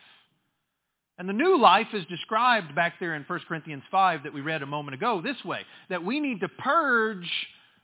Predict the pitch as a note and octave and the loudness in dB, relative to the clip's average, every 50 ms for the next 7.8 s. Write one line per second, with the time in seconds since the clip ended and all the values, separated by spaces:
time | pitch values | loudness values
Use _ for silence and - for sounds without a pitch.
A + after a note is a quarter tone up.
0 | _ _ - E3 G#3+ A3 G#3 - G3+ F3 G3 A3 A3+ A3 D#3+ C#3+ A#2+ G2+ F2+ F2+ | _ _ -2 0 0 0 0 -2 0 4 6 6 6 6 2 -2 -8 -10 -14 -18
1 | - _ _ _ _ _ _ - F#3+ G3+ F#3+ F3 G3 G#3 G#3 G3+ G3+ G#3+ A#3+ C4+ | -20 _ _ _ _ _ _ 0 2 2 2 0 0 2 4 6 10 10 10 10
2 | C#4+ C#4+ C4+ G3+ G3 G3+ A3 A3 G#3 E3 D#3+ C#3 C#3 C#3+ D3 D3 C3+ C#3 E3 D#3+ | 8 6 2 2 4 6 6 6 6 2 -2 -6 -6 -6 -6 -6 -8 -8 -10 -6
3 | D#3 D3 C#3 C#3 C3+ D#3 D3+ C3+ A2+ - D#3 C#3 - - - - G3+ F#3+ F3 F#3+ | -4 -2 -2 0 0 0 0 0 -2 -4 -10 -12 -12 -16 -10 -6 -4 4 10 10
4 | C4+ E4+ F#4 E4 A#3 F3+ F3+ G3+ F#3+ F#3+ G#3 A#3 A#3+ A#3 C4+ C4 A#3+ A3 F#3+ F3 | 12 12 10 8 2 0 0 2 4 6 6 4 4 4 0 -2 -2 -2 -2 -2
5 | G#3 G3 F3 F3+ D#3+ - - G3 F3+ F#3 G3+ A3 A3+ G3+ F3+ - - G#3 G#3+ A3+ | -2 -2 -2 -4 -6 -6 -4 -2 2 2 2 2 2 -2 -6 -10 -8 -6 -4 -2
6 | B3 C4+ C4 A3 G3+ G3 F#3+ F3+ - G#3 A#3 C4 D4 C#4+ A#3 G#3 A3 G#3 G#3+ - | -2 -2 -2 -2 0 0 -2 0 4 8 8 8 8 6 4 0 -2 -4 -2 -2
7 | F#3 F3+ F#3+ A#3 C#4 D4+ B3 F#3 F#3+ F#3+ F#3+ G3 G#3 G#3+ G3+ | -2 0 2 4 4 4 2 0 -2 -4 -4 -4 -8 -8 -10